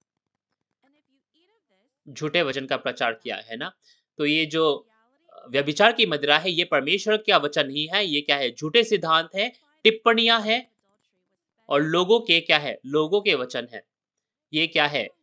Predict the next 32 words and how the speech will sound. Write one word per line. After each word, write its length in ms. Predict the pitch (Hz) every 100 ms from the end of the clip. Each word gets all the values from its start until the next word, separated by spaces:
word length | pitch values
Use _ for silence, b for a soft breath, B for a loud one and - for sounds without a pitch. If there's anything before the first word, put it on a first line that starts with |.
| _ _
आप, 360 | 139 135 135 143
अ, 120 | 131
व्यवस्था 400 | 123 131 135 180
विवरण 300 | 147 135 175
बत्तीस 360 | 131 - 226 214
में 100 | 170
जाओ 240 | 185 165
तो 140 | 185 156
ये 400 | 147 185 214 - _ _ 151
इन्हें 220 | 160 185
क्या 140 | 175
है? 140 | 156 135
इन्हें 280 | 131 185
नाग 480 | 165 127 135 185 220
का 460 | - 165 160 233 - _
जो, 360 | 139 165 247 - _ _ _
अ, 400 | 131 120 120 110 _ _
सांप 560 | - - - 208 240 -
का 120 | 170
जो 440 | 147 - 160 156 123
विष 220 | 190 -
है 60 | 196
वो 160 | 170
कहा 220 | 170 139
गया 160 | 127 120
है, 140 | 120
अजगर 460 | 113 143 147 170 208
का 160 | 208 131
विष 200 | 139 -
कहा 240 | 139 131
गया 180 | 123 117
है 280 | 131 240